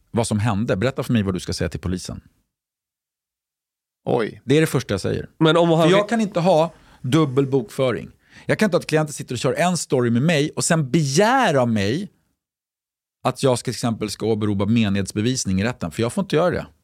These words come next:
Speaker 3: Men
Speaker 1: Jag är
Speaker 3: o-,
Speaker 1: advokat.
Speaker 3: om vi nu säger att du hamnar i
Speaker 1: Om det hamnar i
Speaker 3: sitsen,
Speaker 1: den,
Speaker 3: vad
Speaker 1: den
Speaker 3: gör du då?
Speaker 1: Eh, då
Speaker 2: tar
Speaker 1: säger
Speaker 2: in
Speaker 1: jag,
Speaker 2: en präst.
Speaker 1: då skulle jag säga så här, eh, till, till klienten så här, "Jag kan inte, jag kan inte,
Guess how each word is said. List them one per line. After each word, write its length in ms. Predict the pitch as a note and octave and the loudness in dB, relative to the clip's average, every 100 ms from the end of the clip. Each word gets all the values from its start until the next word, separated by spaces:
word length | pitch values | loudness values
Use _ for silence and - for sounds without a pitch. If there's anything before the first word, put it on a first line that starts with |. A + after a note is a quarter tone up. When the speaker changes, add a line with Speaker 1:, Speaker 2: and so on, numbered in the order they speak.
| _ | _
Speaker 3:
Men 80 | E3+ | 2
Speaker 1:
Jag 80 | E3 | 4
är 40 | |
Speaker 3:
o-, 40 | D#3+ | 4
Speaker 1:
advokat. 200 | C#3 E3+ | 4 4
Speaker 3:
om 60 | F3+ | 4
vi 80 | F#3+ | 2
nu 140 | G3 | 2
säger 460 | - - G3 E3 C#3 | -2 -2 2 4 4
att 80 | |
du 60 | C#3+ | 2
hamnar 360 | C3+ D#3 A#2 G2+ | 0 0 2 2
i 60 | |
Speaker 1:
Om 60 | D#3+ | 2
det 100 | F3 | 2
hamnar 260 | G3 F#3 | 2 2
i 40 | F#3+ | 2
Speaker 3:
sitsen, 220 | F3+ F3 | 2 0
Speaker 1:
den, 80 | E3 - | -2 -2
Speaker 3:
vad 180 | C#3 | 2
Speaker 1:
den 60 | E3 | 2
Speaker 3:
gör 100 | C3+ | 2
du 100 | C3 | 0
då? 200 | B2 G2+ F#2+ - - - - - _ | 0 0 -4 -10 -20 -20 -20 -20 _
Speaker 1:
Eh, 80 | C#3+ D3 C#3+ C#3 | 0 2 2 0
då 60 | C#3 | -2
Speaker 2:
tar 80 | D3 | -2
Speaker 1:
säger 200 | D#3+ D3 | 2 2
Speaker 2:
in 60 | |
Speaker 1:
jag, 100 | C3+ | 0
Speaker 2:
en 60 | C3 | -2
präst. 300 | C#3 B2+ B2 | -4 -4 -2
Speaker 1:
då 60 | C#3+ | -2
skulle 220 | - E3 | 0 0
jag 80 | C#3 | 0
säga 200 | C3+ A#2+ | 0 0
så 120 | B2 | -2
här, 340 | A#2 A2 G#2 - | 0 0 -2 -2
eh, 100 | G#2+ | -6
till, 220 | G#2 A#2 - | -4 -6 -8
till 80 | - | -6
klienten 300 | A#2 G2+ G2+ | -2 -2 -2
så 60 | G#2 | -2
här, 80 | G#2 | 0
"Jag 180 | D3+ D3+ | 0 0
kan 140 | D3 | -2
inte, 240 | A#2+ - | -2 -2
jag 220 | A2+ B2+ - | 0 0 0
kan 120 | C3 | -2
inte, 480 | G#2 - G#2 G2 | -2 -2 -2 -2